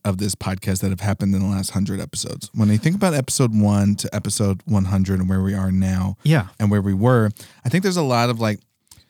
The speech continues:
Speaker 1: we've taken a lot of turns. We've tried a lot of different things. We tried this, we tried that. And, like,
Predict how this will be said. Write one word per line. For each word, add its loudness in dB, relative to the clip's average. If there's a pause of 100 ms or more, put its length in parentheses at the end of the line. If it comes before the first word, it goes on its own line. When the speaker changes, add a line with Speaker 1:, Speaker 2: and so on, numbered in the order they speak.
(220)
Speaker 1:
we've 2
taken 2
a 0
lot 2
of -4
turns. 2
We've -2
tried 0
a -2
lot 0
of -2
different -2
things. 2
We -2
tried 0
this, 2
we -4
tried -4
that. 0
And, 0
like, 0